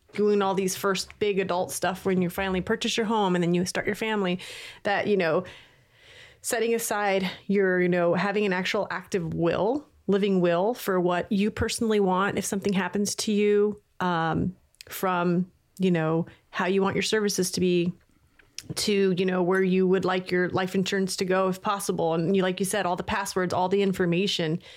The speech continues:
I mean, I did that when my second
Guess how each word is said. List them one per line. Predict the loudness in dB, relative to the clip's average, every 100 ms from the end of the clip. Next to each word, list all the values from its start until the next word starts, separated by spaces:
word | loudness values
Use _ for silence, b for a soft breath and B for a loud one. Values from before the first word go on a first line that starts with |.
| B B B B B
I | -2
mean, | 0 0 -2
I | -2 0 0 0 -4 _ _ _ _ 0
did | 0 0
that | -2 -2 0
when | 0
my | 0 0 -2 -4 _ _ _
second | -6 -4 -4 -4 -8